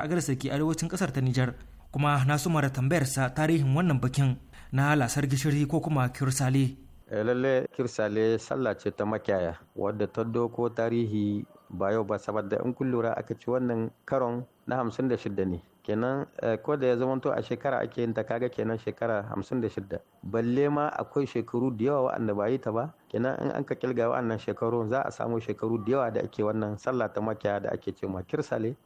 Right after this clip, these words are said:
Speaker 2: a yankin jihar Agadez musamman ma a Ingal. Eh, kirsale ta dauko tushen ta tun da dadewa.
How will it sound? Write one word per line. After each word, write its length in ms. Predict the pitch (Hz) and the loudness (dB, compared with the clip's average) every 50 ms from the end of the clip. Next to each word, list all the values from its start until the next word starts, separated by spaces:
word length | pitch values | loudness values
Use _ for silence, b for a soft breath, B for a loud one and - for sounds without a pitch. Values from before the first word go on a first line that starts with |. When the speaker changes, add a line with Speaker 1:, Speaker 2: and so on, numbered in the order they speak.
| _ _ | _ _
Speaker 2:
a 240 | - 98 95 95 - - | -4 -2 -2 -2 -2 0
yankin 540 | 107 113 123 123 117 - 120 113 117 113 101 | 0 0 0 0 -2 -2 -2 -2 -2 -2 -2
jihar 240 | 107 113 113 113 - | -2 -2 -2 0 -2
Agadez 440 | 101 104 117 110 110 107 104 - - - - | -2 -2 -2 0 0 -2 -4 -6 -10 -10 -10
musamman 400 | 101 - - 110 107 107 101 95 | -8 -6 -4 -4 -2 -2 -2 0
ma 200 | 98 98 98 92 | 0 0 0 0
a 120 | 78 - | 0 0
Ingal. 220 | 85 92 85 82 82 - - _ _ - - | -2 -2 -2 -4 -4 -6 -14 _ _ -8 -4
Eh, 140 | - 123 127 127 | -2 -2 -2 0
kirsale 640 | - 170 165 160 - 151 143 139 147 147 147 143 | -2 -4 -4 0 0 0 2 4 4 4 2 2
ta 120 | 143 143 139 | 2 0 0
dauko 320 | 139 143 143 - - 147 | 0 -2 -2 0 -2 -4
tushen 420 | 143 - 147 143 - - 127 120 110 | -2 0 -2 -2 0 0 -2 -2 0
ta 240 | - 120 123 123 123 | 0 0 0 0 0
tun 260 | 123 - 143 131 131 | -2 -2 -2 -2 0
da 240 | 123 123 117 110 104 | 2 2 2 2 2
dadewa. 400 | 104 135 143 139 135 113 98 - | 2 0 2 2 2 2 2 -2